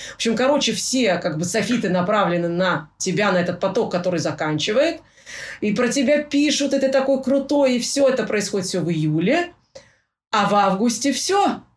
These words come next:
потому что ты уже закончил и уже готовится к следующему потоку. Вот. А, а студент почему-то думает, что вот щас на меня посмотрят, все умрут,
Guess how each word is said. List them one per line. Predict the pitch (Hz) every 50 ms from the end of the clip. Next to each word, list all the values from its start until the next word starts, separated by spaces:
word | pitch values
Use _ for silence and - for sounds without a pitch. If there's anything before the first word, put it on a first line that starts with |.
| _ _ _ _ _
потому | 220 202 233 240 254 285 285
что | 226 233
ты | - 285 294
уже | 277 226 208
закончил | 185 180 196 180 - - 180 175 175 156 - - 240 269 330 339 - - - - - -
и | - 214
уже | 202 214 226
готовится | 226 240 240 269 277 285 285 285 302
к | 302
следующему | - - 302 349 302 311 311 - - 247 226 202 -
потоку. | - 170 175 - 160 - - - - - - _ _ _ _ _ _ _ _ _ - _
Вот. | - 190 214 247 233 214 196 214 -
А, | - 196 196 202 202 196 - -
а | 180 185 185 185 185 - - - - - - _
студент | - - - - 233 220 190 302 392 381 - -
почему-то | - 208 208 - - 247 262 285 277 233 - 185 175
думает, | 151 190 240 240 214 202 180 151 147 143 - - - - _ _ _ _ _ _ _ _ - -
что | - - - - - 240 233
вот | 214 254 262 262 262 - -
щас | - - 262 247 220 175 - - -
на | 185 190
меня | 202 202 202 196 170
посмотрят, | 185 - 127 - - 208 302 392 415 - 269 190 151 143 - - _ _ _ _ _ _ _ _ _ _ _ _
все | - - - 277 269
умрут, | 233 208 202 202 208 233 320 370 403 - - - -